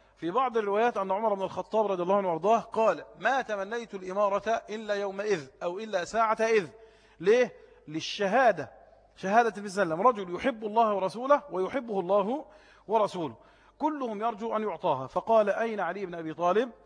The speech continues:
فقيل: "يا رسول الله، هو يشتكي"، أو قيل: "هو أرمد"، يعني أصيب إيه؟ أصيب برمد في عينيه.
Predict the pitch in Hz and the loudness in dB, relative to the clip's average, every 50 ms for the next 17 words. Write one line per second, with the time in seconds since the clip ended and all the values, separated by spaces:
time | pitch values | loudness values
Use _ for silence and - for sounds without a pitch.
0 | - _ _ _ _ - 190 175 - 240 233 208 202 190 180 175 170 - 202 196 | -20 _ _ _ _ -4 -4 -4 -2 -6 -2 2 2 2 2 2 -2 -6 -6 -6
1 | 180 165 170 185 196 180 175 190 202 196 185 170 - - 190 160 - 147 139 - | -4 -4 -2 -4 -4 -4 -4 -6 -4 -4 -4 -6 -6 -6 -8 -8 -8 -10 -14 -10
2 | 156 156 151 - - 233 240 233 233 - 165 151 185 190 185 208 208 185 165 160 | -8 -8 -8 -8 -8 -10 -6 -6 -6 -6 -4 -2 -2 0 0 0 0 0 -2 -6
3 | 151 139 - - - - - 165 156 175 180 - - 208 202 190 175 185 208 240 | -6 -8 -10 -18 -20 -10 -6 -6 -6 -6 -8 -10 -10 -8 -6 -4 -4 -4 -4 -6
4 | - - - _ - _ _ _ _ _ _ _ - 196 220 208 190 165 170 175 | -8 -14 -20 _ -20 _ _ _ _ _ _ _ -18 -14 -10 -8 -6 -6 -2 -2
5 | 190 202 196 185 185 160 - 196 202 214 208 - 143 165 170 156 143 120 | 0 2 0 0 -2 -6 -10 -10 -12 -12 -12 -6 -4 -4 -2 -2 -4 -6